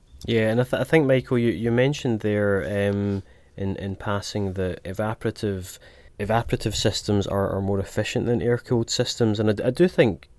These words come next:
that's proven to be the case, uh, during peak ambient conditions in the summer, uh, but there have been various studies over the past few years, and one in particular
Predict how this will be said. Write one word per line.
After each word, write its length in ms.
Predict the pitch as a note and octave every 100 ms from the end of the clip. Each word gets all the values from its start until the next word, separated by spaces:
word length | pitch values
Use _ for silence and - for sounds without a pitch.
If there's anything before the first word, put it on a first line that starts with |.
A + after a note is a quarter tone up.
| - -
that's 400 | A#2 - - -
proven 460 | - A2 G2+ G2+
to 100 | -
be 80 | G2
the 140 | F#2+
case, 480 | - G#2+ G2+ - -
uh, 180 | - F#2+ F#2
during 440 | G#2+ G2+ F#2+ F#2 - - -
peak 480 | - B2 - - - - - -
ambient 560 | G2 G2+ A#2+ C3 - -
conditions 580 | A2+ G#2 G2 - G#2 F#2+
in 120 | F2
the 60 |
summer, 480 | F2 - B2+ G#2 F2 - - - -
uh, 100 | G2+
but 160 | G2
there 80 | G2
have 100 | G#2
been 160 | G2+ G2+
various 440 | G2+ B2 C#3+ A2
studies 760 | - - - G#2+ G#2+ G2+ G2 G2
over 220 | F#2+ F#2+
the 80 | F#2+
past 340 | - G2 -
few 160 | - F#2+
years, 420 | F#2+ G2+ G#2 G2
and 160 | G2+
one 280 | F#2 G2+ A#2
in 120 | B2
particular 800 | A2+ G2+ - - - A#2 A2 G2